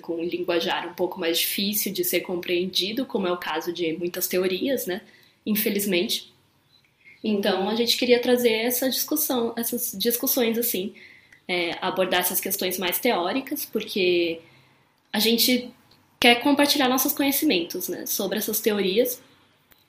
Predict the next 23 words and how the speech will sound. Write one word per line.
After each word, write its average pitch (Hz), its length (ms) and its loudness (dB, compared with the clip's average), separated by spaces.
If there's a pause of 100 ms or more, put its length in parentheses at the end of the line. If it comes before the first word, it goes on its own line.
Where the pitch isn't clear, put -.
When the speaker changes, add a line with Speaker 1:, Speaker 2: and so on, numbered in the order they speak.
(140)
Speaker 1:
e 220 180 4
a 226 40 6
gente 240 200 4
acredita 240 420 2
Speaker 2:
Sim. - 40 2
Speaker 1:
que 247 80 2
os, 240 240 0 (320)
a 220 80 2
maioria 226 340 4
dos 247 140 0
conteúdo 220 640 4
presente 196 560 2
hoje 185 240 2
em 175 40 -4
dia 170 220 2
na 165 80 0
internet 160 640 -2
sobre 175 320 0
feminismo 190 720 0 (300)
é 202 420 0 (480)
praticamente 233 720 0
sempre, 214 460 0
né, 208 200 -4